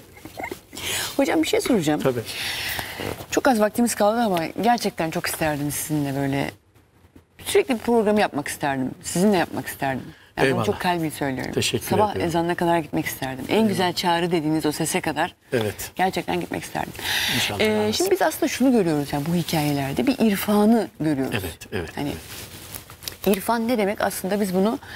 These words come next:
Speaker 1: e, hani yeni başlayanlar için irfan ne demek? Bunu çok güzel öğrenmiş olduk. Fakat, e, bir de benim merak ettiğim bir şey var. Ben, e,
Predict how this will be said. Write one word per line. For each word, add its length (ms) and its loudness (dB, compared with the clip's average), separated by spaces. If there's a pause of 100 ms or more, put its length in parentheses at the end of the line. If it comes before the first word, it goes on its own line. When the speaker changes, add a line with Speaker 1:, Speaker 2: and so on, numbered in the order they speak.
(460)
Speaker 1:
e, 840 0
hani 200 4
yeni 120 6
başlayanlar 520 2
için 320 -4 (380)
irfan 360 0
ne 100 2
demek? 200 0 (220)
Bunu 140 0
çok 200 -2
güzel 240 2
öğrenmiş 380 -2
olduk. 220 -4 (480)
Fakat, 220 -6 (180)
e, 300 0 (280)
bir 60 -10
de 100 0
benim 140 4
merak 300 2
ettiğim 300 0
bir 60 -2
şey 180 0
var. 140 0 (120)
Ben, 240 2 (220)
e, 560 0